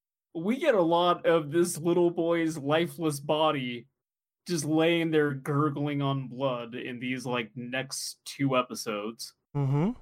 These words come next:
Speaker 1: Uh, so Josuke's about to get into a fight, uh, with Oko something.
Speaker 2: Oku? Yasu.
Speaker 1: Oku? Yaksu.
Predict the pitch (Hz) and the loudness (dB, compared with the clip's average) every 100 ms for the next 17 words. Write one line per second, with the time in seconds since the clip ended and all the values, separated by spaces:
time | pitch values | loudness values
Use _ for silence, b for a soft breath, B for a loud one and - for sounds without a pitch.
0 | - - _ _ _ _ _ _ _ _ | -16 -20 _ _ _ _ _ _ _ _
1 | _ _ _ _ 127 107 107 107 131 156 | _ _ _ _ -4 -2 -2 -2 6 6
2 | 160 254 233 254 240 226 240 226 233 233 | 8 6 6 6 6 6 4 6 4 4
3 | 226 226 214 226 220 - - _ _ _ | 6 6 8 6 6 2 -8 _ _ _
4 | _ 170 160 160 160 156 139 - - _ | _ 2 4 6 6 4 2 -12 -20 _
5 | _ _ _ _ _ _ _ _ _ _ | _ _ _ _ _ _ _ _ _ _
6 | _ _ _ - 180 175 - 185 185 175 | _ _ _ 0 0 0 2 4 4 4
7 | 165 160 165 160 160 156 139 185 180 139 | 2 2 2 2 0 0 2 2 2 0
8 | 127 135 - _ _ _ _ _ - 135 | -4 -6 -12 _ _ _ _ _ -4 -2
9 | - 185 226 220 - - - _ _ _ | 2 2 2 -2 -12 -20 -20 _ _ _
10 | _ 143 147 143 - - 311 277 - - | _ 4 4 4 2 2 0 -4 -8 -20
11 | _ _ _ _ _ _ _ _ _ _ | _ _ _ _ _ _ _ _ _ _
12 | _ _ _ _ _ _ _ - 120 139 | _ _ _ _ _ _ _ -14 -4 2
13 | 185 139 - - 139 120 110 98 | 2 2 -4 -4 -2 -4 -6 -10